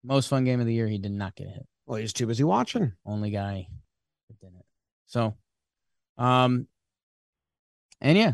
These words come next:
Speaker 1: I hope, uh, I hope I K F gets into one of those hot streaks coming up, 'cause that would be sweet.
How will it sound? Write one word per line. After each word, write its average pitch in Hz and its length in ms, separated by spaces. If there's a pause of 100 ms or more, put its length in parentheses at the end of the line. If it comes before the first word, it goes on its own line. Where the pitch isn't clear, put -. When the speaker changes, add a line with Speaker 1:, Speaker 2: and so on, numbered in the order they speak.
Speaker 1:
I 139 140
hope, 190 240
uh, 214 300
I 170 100
hope 190 180
I 196 140
K 190 160
F 180 100
gets 180 240
into 165 220
one 165 120
of 156 60
those 151 140
hot 139 200
streaks - 480 (240)
coming 113 160
up, 90 120 (320)
'cause 107 100
that 113 100
would 110 100
be 107 80
sweet. 95 320